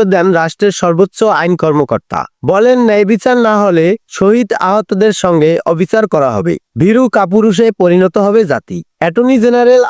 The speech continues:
আরও বলেন, সাহস থাকলে দেশে এসে বিচারের মুখোমুখি হতেন শেখ হাসিনা এবং ট্রাইব্যুনালের রায় মেনে নেওয়ার আহ্বান জানান তিনি। এ সময় চিফ প্রসিকিউটর বলেন, হিমালয়ের মতো দৃঢ় এবং ক্রিস্টাল ক্লিয়ার সাক্ষ্য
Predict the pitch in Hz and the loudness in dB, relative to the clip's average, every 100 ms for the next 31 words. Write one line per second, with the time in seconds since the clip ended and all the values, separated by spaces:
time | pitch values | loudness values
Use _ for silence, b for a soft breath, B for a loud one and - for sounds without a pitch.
0 | 165 180 214 185 160 190 233 b b - | 0 0 2 2 0 -2 -6 b b -6
1 | 175 208 240 - 226 196 240 180 185 - | -2 0 -2 0 -4 0 0 2 0 2
2 | 214 196 180 190 220 b b 143 185 220 | 0 0 0 0 0 b b -4 -2 0
3 | 226 233 208 175 202 196 220 175 160 208 | 2 2 2 2 0 0 0 0 0 0
4 | 208 160 127 107 90 82 _ - 214 254 | 0 -2 -2 -2 -2 -4 _ -2 0 2
5 | 269 226 214 220 233 254 254 254 262 214 | 0 0 0 2 2 0 2 2 2 2
6 | 196 220 208 180 196 196 170 180 - 180 | 0 2 2 2 2 2 2 -2 -2 -2
7 | 202 180 226 208 185 220 247 156 104 82 | -2 0 2 2 2 0 -2 0 -2 -2
8 | - _ 233 240 262 269 277 - 262 240 | -8 _ -2 0 0 0 -2 0 -2 -2
9 | _ 214 214 214 220 202 240 185 156 143 | _ -2 -2 0 0 0 0 0 0 0
10 | 170 233 b b b - 214 240 262 269 | 0 -4 b b b -2 0 2 0 0
11 | 254 247 254 190 214 185 202 - 196 220 | 0 0 -2 0 2 2 0 0 0 2
12 | 226 - 220 220 - 269 262 - 214 208 | 0 0 0 0 0 0 0 0 2 2
13 | 175 196 247 B - 190 196 - | 0 -2 -6 B -8 -6 -4 -2